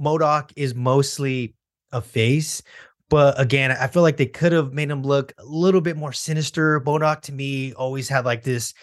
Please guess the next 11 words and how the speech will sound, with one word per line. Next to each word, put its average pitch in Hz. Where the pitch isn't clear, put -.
really 170
creepy 160
look 143
to 151
him. 131
And 120
again, 131
with 123
the 135
mask 185
on, 165